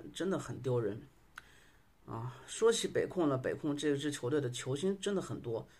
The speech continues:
再加上明星教练马布里，本不应该取得这样的成绩，如今却走到这般田部。啊，谁都不怪，只能怪自己本身，啊，没有把工作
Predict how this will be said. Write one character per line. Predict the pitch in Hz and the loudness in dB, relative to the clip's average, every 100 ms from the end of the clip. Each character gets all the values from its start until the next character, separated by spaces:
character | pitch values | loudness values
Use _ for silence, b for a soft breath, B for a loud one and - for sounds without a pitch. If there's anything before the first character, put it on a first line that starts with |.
| b | b
再 | - | -2
加 | 131 139 | 0 2
上 | 143 123 | 2 0
明 | 117 127 | 0 -2
星 | 170 160 | -2 -2
教 | 160 | 0
练 | 139 277 | 2 2
马 | 107 - | 0 -4
布 | 147 | -4
里， | - - b b b - _ | -6 -8 b b b -20 _
本 | 143 131 | 0 2
不 | 208 | 4
应 | 226 220 | 4 2
该 | 247 | 2
取 | 240 139 | 0 0
得 | 117 147 | 2 2
这 | 240 | 2
样 | 254 | 2
的 | 113 | 2
成 | - 131 | 0 -6
绩， | 127 - - _ _ _ _ - _ _ - 123 | -8 -10 -12 _ _ _ _ -20 _ _ -14 -2
如 | 135 | 2
今 | 165 202 | 4 4
却 | 202 196 143 | 2 2 2
走 | - - | 0 -2
到 | 107 | -2
这 | 127 147 | -2 -2
般 | 127 117 | -2 -2
田 | 123 127 127 | -4 -8 -8
部。 | 127 - b b b b _ - | -10 -12 b b b b _ -14
啊， | 110 127 | -8 -6
谁 | - 147 | -2 2
都 | 185 196 | 4 4
不 | 165 | 2
怪， | - - 135 | 0 0 -6
只 | - | -6
能 | 104 147 | -4 0
怪 | 175 | 0
自 | 147 - | 0 -2
己 | 131 98 | -4 -6
本 | - 80 | -6 -4
身， | 135 156 - | -2 -2 -4
啊， | - 110 | -8 -4
没 | 127 | -2
有 | 147 | 0
把 | 143 - | -2 -6
工 | 127 139 | -4 -2
作 | 151 165 | -2 -4